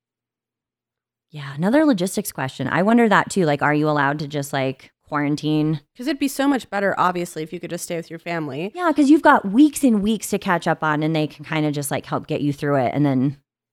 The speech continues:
Speaker 1: fly back.
Speaker 2: But also from the show's perspective, it might be risky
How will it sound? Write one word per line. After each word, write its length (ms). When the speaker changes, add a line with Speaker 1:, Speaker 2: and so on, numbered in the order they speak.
Speaker 1:
fly 260
back. 560
Speaker 2:
But 100
also 220
from 180
the 80
show's 300
perspective, 640
it 80
might 180
be 140
risky 760